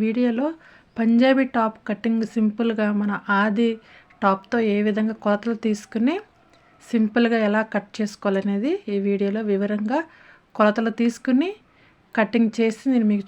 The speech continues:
చూపిస్తాను. ఈ టాప్ కటింగ్ వచ్చి థర్టీ ఎయిట్ సైజు పంజాబీ టాప్ కటింగ్. ఈ కటింగ్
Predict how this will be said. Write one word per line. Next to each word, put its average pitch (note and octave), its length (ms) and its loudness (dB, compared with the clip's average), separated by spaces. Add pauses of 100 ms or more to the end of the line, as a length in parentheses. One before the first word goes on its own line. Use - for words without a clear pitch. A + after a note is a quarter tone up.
చూపిస్తాను. G#3 520 -2 (680)
ఈ A#3+ 60 4 (100)
టాప్ A#3 320 4
కటింగ్ A#3+ 360 2
వచ్చి D4 260 -4 (100)
థర్టీ A3+ 260 -2 (120)
ఎయిట్ A#3+ 260 -4
సైజు G#3 400 -2 (560)
పంజాబీ G#3+ 420 2 (140)
టాప్ G3 240 -2 (100)
కటింగ్. G3+ 380 -4 (600)
ఈ A3+ 60 2 (140)
కటింగ్ B3 280 4